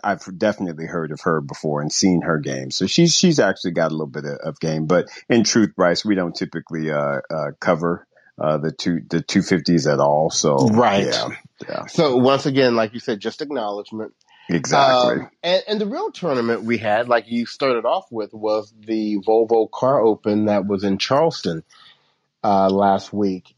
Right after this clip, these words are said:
Speaker 2: And <laughs> by looking at the finals, you would have thought nobody went to that tournament.
Speaker 1: <laughs>
Speaker 2: Uh, but
Speaker 1: At
Speaker 2: we
Speaker 1: least at the
Speaker 2: actu-
Speaker 1: semifinals, exactly.
Speaker 2: E-, exactly. We actually had names in there, but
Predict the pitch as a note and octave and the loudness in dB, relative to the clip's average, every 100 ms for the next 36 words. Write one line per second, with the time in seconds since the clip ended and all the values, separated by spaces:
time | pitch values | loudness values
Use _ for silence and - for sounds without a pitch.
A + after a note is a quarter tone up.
0 | - G#2+ A2 G#2+ G2+ G2+ - C#3 F#3 - | -6 0 2 4 2 0 0 2 2 -2
1 | - - E3+ F3+ E3+ D3 - - D#3+ - | -10 -16 -18 -14 -12 -12 -12 -8 -8 -6
2 | - D3+ F3+ F3 A3+ G#3+ G3+ E3+ G#3+ C#4 | 0 2 4 2 2 2 2 2 2 4
3 | A3 F3 A#3 A#3 E3+ G3 D#4 G#3 D#3 C3+ | 4 4 4 4 2 2 0 2 0 2
4 | B2+ B2 B2 C#3 - - - C#3 - - | 0 -2 0 2 2 0 -4 -6 -4 -2
5 | G#3+ - F#3 - - G3 - D#3+ D3+ D3 | -2 -2 -6 -6 -4 -4 -2 -2 0 -2
6 | D3 C3+ C3+ - - A2 E3 D#3+ D3 C3+ | -2 -4 -6 -4 -4 -2 0 2 0 -4
7 | - _ _ - - D3+ C3 C3+ D#3 D3 | -12 _ _ -20 -14 -2 2 4 4 2
8 | B2 A#2 - G3 C#3 G#2+ A2+ G#2 G#2 A#2 | 2 0 0 0 0 0 0 0 -2 -8
9 | A#2 G#2 D3+ D#3 - F#2 E2+ - _ - | -10 -2 2 2 0 -8 -12 -14 _ -2
10 | G#3 G3 G3 F3+ A3+ D4+ G3+ D#3 C#3+ C#3+ | 0 4 4 4 4 4 4 4 6 4
11 | C#3+ D#3 D#3 - - - A3+ F3+ D#3+ C#3 | 2 2 4 4 2 2 0 2 0 -2
12 | D3 B3+ E4 G3 E3 C#3+ C#3 B2+ | -2 0 0 -2 0 0 -2 -4